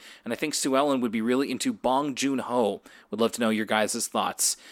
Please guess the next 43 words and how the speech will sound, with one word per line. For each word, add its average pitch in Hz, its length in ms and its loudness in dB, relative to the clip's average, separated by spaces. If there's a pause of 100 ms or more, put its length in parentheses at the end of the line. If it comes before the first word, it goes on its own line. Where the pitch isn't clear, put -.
(280)
Uh, 107 320 2
once 139 220 2
again, 131 220 2
love 120 120 2
the 110 80 -8
podcast. 139 500 0
So 185 200 2
happy 143 240 2
I 127 60 4
found 120 180 0
a 113 60 -6
community 135 400 2
of 113 100 -2
people 110 300 0
who 123 100 -6
get 131 320 0 (100)
just 175 300 0
as 170 160 0
excited 135 340 0
about 123 200 2
Arthur 110 400 0 (340)
as 107 180 -2
I 104 160 4
do. 82 200 -10 (120)
So - 120 0
that's 127 140 4
from 110 100 -6
Hannah. 98 340 -8 (380)
So - 160 2
we've 139 100 4
got 143 100 4
a 139 60 -2
couple 185 260 0
things 131 220 -2
to - 60 -6
think 123 160 -4
about 110 180 2
here. 117 240 -2
First 190 320 -2
of 175 60 0
all, 139 200 4
Lucas, 160 400 2
favorite 165 840 0